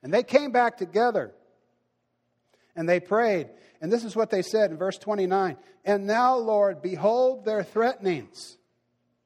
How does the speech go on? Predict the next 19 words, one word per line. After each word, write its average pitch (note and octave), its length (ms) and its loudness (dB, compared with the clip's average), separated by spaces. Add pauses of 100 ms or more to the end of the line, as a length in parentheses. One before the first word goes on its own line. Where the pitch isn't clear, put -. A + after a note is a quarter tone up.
(840)
and F#3+ 220 -2
grant B3+ 440 -2
unto A#3 240 -2
thy G3 200 2
servants A#3+ 800 -4
that F#3 160 0
with E3+ 180 -4
all B3 380 2
boldness D#3+ 920 -2 (1080)
they F3+ 180 0
may E3+ 160 -6
speak A#3 440 -8
thy G3+ 200 0
word C#3 460 -4 (1400)
by F#3+ 640 2 (500)
stretching B3+ 760 -4
forth B3 520 -2
thy G#3+ 300 4
hand B3+ 640 -2